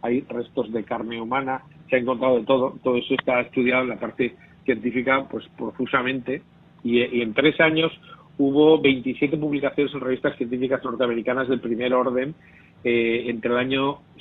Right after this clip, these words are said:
setenta y ocho y el año ochenta y uno, y todo eso no son opiniones, es decir, hay publicaciones en revistas científicas que hablan de, de la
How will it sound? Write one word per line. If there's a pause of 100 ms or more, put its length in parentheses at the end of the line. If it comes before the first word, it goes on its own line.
setenta
y
ocho
y
el
año
ochenta
y
uno, (460)
y
todo
eso
no
son
opiniones,
es
decir,
hay
publicaciones
en
revistas
científicas
que
hablan
de, (200)
de
la